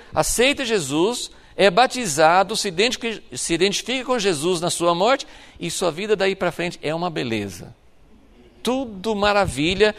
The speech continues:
porque você tá em Jesus e não tem mais problema, você vence todas as coisas, não tem dificuldade, você vence o pecado, você vence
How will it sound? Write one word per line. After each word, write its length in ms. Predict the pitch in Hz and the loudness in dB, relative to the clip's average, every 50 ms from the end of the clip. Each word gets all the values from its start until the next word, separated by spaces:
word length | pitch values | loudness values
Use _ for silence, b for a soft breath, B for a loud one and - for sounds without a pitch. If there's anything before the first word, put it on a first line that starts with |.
| B B B - | B B B 0
porque 200 | 175 170 - 180 | 0 0 0 0
você 280 | 165 170 - - 143 131 | -2 -2 0 -2 -2 0
tá 240 | - - 202 240 | 4 4 4 4
em 80 | 277 294 | 4 2
Jesus 720 | 247 277 285 240 165 139 147 180 214 240 269 - - - B B B B B B B - | 0 0 0 0 0 0 2 2 2 4 2 2 0 -2 B B B B B B B -4
e 220 | 240 254 277 294 | 0 0 2 2
não 460 | 302 285 269 269 277 285 294 311 311 | 0 0 0 2 2 4 4 2 2
tem 200 | 311 - 269 277 | 0 2 2 2
mais 220 | 269 269 262 226 - | 4 2 0 0 2
problema, 480 | - 226 214 180 202 226 247 262 269 | 2 2 4 4 4 4 4 2 4
você 340 | 254 254 247 - - 254 254 | 4 4 2 2 2 0 -2
vence 480 | 214 180 175 202 226 240 254 - 247 233 | -4 -2 0 0 2 2 2 0 -2 -6
todas 440 | - - - 262 262 277 247 240 | -8 -4 2 4 6 6 6 4
as 160 | 247 208 - - | 2 2 2 -2
coisas, 440 | - - 196 208 226 226 240 220 B B B B B B | -2 2 4 4 4 4 2 -2 B B B B B B
não 360 | 208 214 233 254 285 302 311 | -6 -4 0 2 2 2 2
tem 220 | - - 262 262 247 | 2 0 0 0 -2
dificuldade, 720 | 208 220 - 240 214 - 214 185 156 180 196 220 226 226 | -2 -6 -6 -8 -6 -4 -4 0 4 4 6 6 6 4
você 320 | 220 214 220 - - 214 | 2 0 -2 0 2 0
vence 480 | 208 170 165 208 226 233 226 - - 214 | 0 0 0 0 0 2 0 -2 -4 -6
o 40 | 208 | -4
pecado, 540 | - 220 196 - - - 196 202 202 190 180 | -2 -2 -4 -2 0 2 4 4 4 4 2
você 300 | 196 190 - - 202 202 | -2 -4 0 0 0 0
vence 420 | 202 226 208 214 214 202 - B | 2 2 0 0 2 0 -4 B